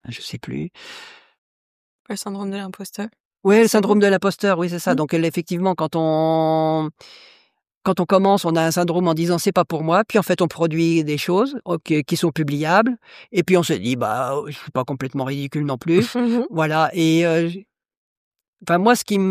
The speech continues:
Speaker 1: motive un peu dans ce, dans ce milieu-là, c'est qu'il y a beaucoup d'admiration croisée, quoi.
Speaker 2: Ok.
Speaker 1: Donc, ouais, j'admire mes collègues et je pense que c'est un peu réciproque aussi. Voilà. Et je pense que ça, c'était quelque chose de, de très motivant.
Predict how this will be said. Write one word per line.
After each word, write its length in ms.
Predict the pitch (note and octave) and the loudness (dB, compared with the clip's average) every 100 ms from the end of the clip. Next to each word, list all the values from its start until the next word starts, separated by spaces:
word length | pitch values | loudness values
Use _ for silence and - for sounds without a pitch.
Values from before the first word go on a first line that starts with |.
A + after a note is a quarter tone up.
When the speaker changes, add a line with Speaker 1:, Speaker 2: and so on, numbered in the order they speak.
| F#3+ | 0
Speaker 1:
motive 340 | G3 G3 G3+ D3+ | 0 -2 -2 -4
un 80 | |
peu 180 | - G#3+ | 0 0
dans 180 | F#3 F3+ | 0 -2
ce, 360 | - F3 E3+ D#3+ | -2 -2 -2 -2
dans 160 | F3 | -6
ce 60 | - | -4
milieu-là, 560 | E3+ E3+ E3+ F3 G3 A3+ | -4 -2 -2 2 2 2
c'est 160 | - - | 0 0
qu'il 100 | B3+ | 0
y 40 | |
a 20 | |
beaucoup 260 | E3 F#3 G#3+ | 0 0 2
d'admiration 720 | F3+ F3 F3+ E3+ F3+ - F#3 | 2 2 0 0 0 -2 -2
croisée, 400 | - F#3 E3 C#3 | 0 0 0 -4
quoi. 180 | - A#2+ _ _ _ _ D4 | -6 -20 _ _ _ _ -12
Speaker 2:
Ok. 120 | C#4 F3 | -12 -10
Speaker 1:
Donc, 300 | A3 A3+ G#3+ | -10 -10 -2
ouais, 420 | F#3 E3 E3 D#3+ D#3 | 0 2 0 -2 -4
j'admire 380 | E3 G3 F#3+ E3 | -2 2 2 2
mes 100 | D#3 | 2
collègues 440 | E3 E3+ G3 F#3+ | 2 4 4 4
et 120 | D#3 | -2
je 120 | C#3+ | -4
pense 240 | D3+ F#3+ - | -2 0 0
que 100 | D#3 | -4
c'est 180 | - D3 | -2 -2
un 60 | |
peu 140 | C#3 D#3 | -2 -4
réciproque 440 | D3+ D#3 D3 D3 | -4 -4 -2 0
aussi. 380 | D#3 - F#3 A3 - - - - - | -2 0 0 0 -6 -20 -18 -18 -2
Voilà. 280 | E3+ C3+ C3+ | 2 2 2
Et 100 | D3 | -4
je 120 | D#3+ | -4
pense 240 | F3 F#3+ | 0 0
que 100 | - | 0
ça, 140 | D#3+ F3 | -2 0
c'était 340 | - D3 D#3 | -2 -4 -6
quelque 200 | D#3+ C#3+ | -6 -8
chose 260 | - D#3+ D#3 | -4 -4 -4
de, 120 | D3 | -4
de 480 | C#3+ C#3+ C#3+ C#3+ D3 - | -4 -4 -4 -6 -8 -4
très 140 | F3 | 0
motivant. 420 | D#3+ D3+ C#3+ C#3 | 2 2 -2 -2